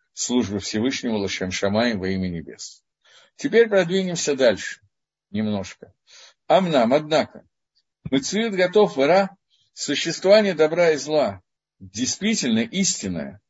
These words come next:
это то, что установил Всевышний Барух Ху в этом мире к душу и туму, святость и нечистоту. Пируш, объяснение, о чем идет речь?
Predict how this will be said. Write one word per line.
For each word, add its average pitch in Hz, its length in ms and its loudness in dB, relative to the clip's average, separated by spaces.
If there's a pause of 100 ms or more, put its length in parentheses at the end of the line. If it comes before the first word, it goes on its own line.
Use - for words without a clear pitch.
(300)
это 135 240 2
то, 202 180 4
что - 420 -2 (120)
установил 165 560 0
Всевышний 170 520 -2
Барух 131 320 0
Ху 160 120 -2
в 156 60 2
этом 131 240 0
мире 151 420 -4 (440)
к 107 120 -2
душу 190 460 2
и - 180 -6
туму, 113 460 0 (500)
святость 175 920 0 (160)
и 139 100 0
нечистоту. 117 760 -2 (1080)
Пируш, 156 540 4
объяснение, 135 720 0
о 92 40 -6
чем 156 240 -2
идет 135 240 -2
речь? 92 420 -6